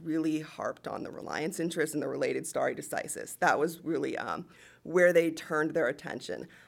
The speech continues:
I also think, um, that the liberal justices were, uh,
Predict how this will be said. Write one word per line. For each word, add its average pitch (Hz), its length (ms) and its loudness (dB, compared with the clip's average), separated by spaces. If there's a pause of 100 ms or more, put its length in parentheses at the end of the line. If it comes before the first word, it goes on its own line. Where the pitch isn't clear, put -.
(180)
I 180 160 10
also 190 340 6
think, 175 540 0
um, 151 400 0 (540)
that 180 140 2
the 185 100 4
liberal 180 300 6
justices 170 760 0 (1120)
were, 175 420 8
uh, 156 320 4